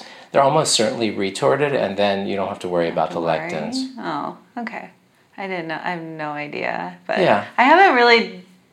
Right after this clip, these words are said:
Speaker 2: you know, done beans in a while. But
Speaker 1: Okay.
Speaker 2: it's a great, you know, s-, little side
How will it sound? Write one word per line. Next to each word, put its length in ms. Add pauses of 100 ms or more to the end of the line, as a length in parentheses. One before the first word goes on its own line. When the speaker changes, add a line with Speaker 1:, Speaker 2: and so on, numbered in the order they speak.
(220)
Speaker 2:
you 120
know, 160
done 300
beans 500
in 100
a 100
while. 460
But 160
Speaker 1:
Okay. 120
Speaker 2:
it's 140
a 60
great, 600
you 100
know, 220
s-, 240
little 240
side 460